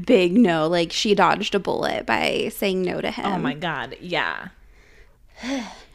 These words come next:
Speaker 1: And, like, the way he acted after the fact, that shows you his true personality. Because he was upset and he was mad and he showed his true colors on camera finally. I mean, we already knew, like, how he was.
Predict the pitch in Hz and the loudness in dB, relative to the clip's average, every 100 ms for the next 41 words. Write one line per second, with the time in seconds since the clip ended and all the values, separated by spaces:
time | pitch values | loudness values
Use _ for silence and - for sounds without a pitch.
0 | - 302 311 262 254 247 233 285 370 403 | 0 4 4 4 2 4 2 2 2 2
1 | 220 208 - 240 - 180 - 220 247 269 | 2 0 0 -2 2 2 2 0 0 0
2 | 269 269 269 277 214 214 214 214 - 208 | 0 2 0 -4 -4 2 4 2 0 0
3 | 202 220 233 269 240 - 208 185 190 190 | 0 0 0 0 -4 -4 -4 -2 -2 -4
4 | 220 226 214 - - - - 240 240 233 | -2 -2 -2 -6 -8 -8 -10 -4 2 2
5 | - 269 262 330 370 - 220 190 240 - | 0 -2 0 -2 -2 -4 -4 -2 -4 -8
6 | - - - 220 233 202 247 269 202 - | -18 -20 -8 -6 -4 -4 -2 0 0 -2
7 | - - _ - - - - _ _ 240 | -6 -8 _ -20 -20 -20 -20 _ _ 0
8 | 226 214 208 247 240 233 202 226 - 226 | 2 2 0 -2 -2 0 -2 -4 -4 -4
9 | 208 170 95 92 - 262 - - - 247 | -2 -2 -2 -4 -8 -12 -16 -6 2 2
10 | 240 302 233 - - - 104 - - 233 | 2 0 0 -2 -2 -4 -4 -6 0 2
11 | 220 208 208 202 196 190 175 175 185 - | 2 0 0 0 -2 -4 -4 -4 -6 -8
12 | 196 185 190 180 170 170 170 | -6 -6 -6 -6 -6 -6 -10